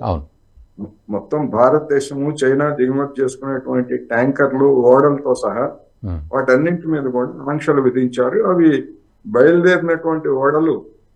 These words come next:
Speaker 2: రెండు దేశాల తీరాలకు చేరిన తర్వాత, చేరేంత వరకు వాటికి అనుమతి ఉంటది. తర్వాత వాటిని, ఏ, మొత్తం నిషేధిస్తారనేటువంటిది తెలిసిందే.
Speaker 1: Hmm.
Speaker 2: అందుకని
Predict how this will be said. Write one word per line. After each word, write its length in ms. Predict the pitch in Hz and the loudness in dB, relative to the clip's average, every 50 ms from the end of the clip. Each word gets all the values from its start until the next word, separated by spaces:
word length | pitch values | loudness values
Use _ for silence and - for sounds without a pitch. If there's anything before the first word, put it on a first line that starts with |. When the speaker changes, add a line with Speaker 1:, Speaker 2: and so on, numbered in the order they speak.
| _ _ _ _ _ _ - | _ _ _ _ _ _ -6
Speaker 2:
రెండు 240 | 120 127 139 156 165 | -4 -2 -2 -2 -2
దేశాల 420 | 156 165 160 151 170 156 156 147 | -2 -2 -2 -2 -2 -4 -4 -4
తీరాలకు 580 | 139 - 143 143 143 147 147 143 143 135 139 135 | -6 -6 -6 -6 -4 -2 -2 -2 -2 -4 -6 -8
చేరిన 420 | 131 - 139 139 139 143 139 127 | -6 -2 0 0 2 0 -2 -4
తర్వాత, 640 | 131 127 120 117 120 131 131 127 - - 101 - - - _ _ - 151 | -6 -8 -4 -2 0 0 0 -2 -4 -8 -10 -10 -10 -14 _ _ 0 2
చేరేంత 360 | 147 147 160 160 160 160 151 | 4 6 4 4 4 2 -2
వరకు 300 | 143 143 151 - - 110 | -4 -4 -4 -4 -2 0
వాటికి 340 | 104 170 165 151 - - 139 | 2 2 2 0 -2 -4 -4
అనుమతి 340 | 139 139 147 151 143 - | -4 -2 -2 -4 -4 -6
ఉంటది. 300 | 131 127 127 123 120 156 | -8 -10 -10 -10 -10 -10
తర్వాత 520 | 190 - - 151 156 175 190 196 190 - 214 | -8 -4 -2 0 0 2 0 -2 -2 -2 -2
వాటిని, 800 | 208 190 165 156 156 156 - 160 156 143 139 135 127 123 104 - - _ _ _ _ _ _ _ _ _ _ _ - | 2 4 4 4 2 0 -4 -4 -4 -2 -2 -2 -2 -2 -4 -8 -16 _ _ _ _ _ _ _ _ _ _ _ -12
ఏ, 80 | 143 147 | -10 -6
మొత్తం 400 | 147 147 147 143 - 180 165 156 | -4 -4 -4 -2 -2 -2 0 0
నిషేధిస్తారనేటువంటిది 1400 | 143 - 156 156 156 151 143 - - 151 147 139 143 143 139 131 - - 131 127 127 127 123 123 123 127 170 190 | 0 2 2 2 2 2 -2 -6 -4 -4 -4 -2 -4 -4 -6 -6 -6 -4 -4 -2 0 2 2 2 2 2 0 -2
తెలిసిందే. 500 | 185 - 135 131 131 - 131 113 101 101 | 0 -2 -2 -2 -4 -8 -8 -6 -4 -6
Speaker 1:
Hmm. 200 | 98 - - - | -6 -4 -4 -2
Speaker 2:
అందుకని 560 | 123 104 - 185 196 202 180 156 170 175 | 0 0 2 2 2 2 2 2 0 -2